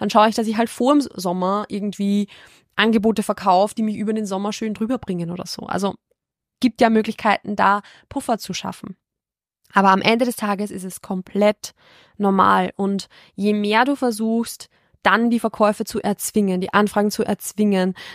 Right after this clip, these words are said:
das irgendwie so krampfhaft anzugehen, irgendwie, ja, eben super unauthentisch wirst, umso blöder wird's, weil dann hast du das Gefühl, du machst eh schon so viel und du tust und strampelst und es bringt irgendwie einfach nix und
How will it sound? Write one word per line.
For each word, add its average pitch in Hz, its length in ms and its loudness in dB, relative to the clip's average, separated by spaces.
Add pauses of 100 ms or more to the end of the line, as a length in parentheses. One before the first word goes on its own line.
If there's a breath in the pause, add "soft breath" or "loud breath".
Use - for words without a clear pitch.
das 196 160 0
irgendwie 220 340 0
so 208 180 0
krampfhaft 214 880 -2
anzugehen, 190 1000 -2
irgendwie, 214 720 -2
ja, 220 380 4
eben 208 220 -2
super 247 280 -2
unauthentisch 240 560 0
wirst, 220 300 0 (500 loud breath)
umso 240 240 0
blöder 214 380 2
wird's, 202 300 0
weil 190 100 -2
dann 202 200 -2
hast 226 340 0
du 277 60 0
das 247 180 -2
Gefühl, 233 360 2
du 220 80 0
machst 214 400 -2
eh - 200 -2
schon 277 300 -4
so 262 180 -2
viel 277 500 0
und 220 200 -2
du 233 60 2
tust 277 500 2
und 220 220 -2
strampelst - 720 2
und 214 160 -2
es - 140 -8
bringt 247 400 -4
irgendwie 196 520 -4
einfach 196 420 -4
nix 226 240 0
und 220 100 -10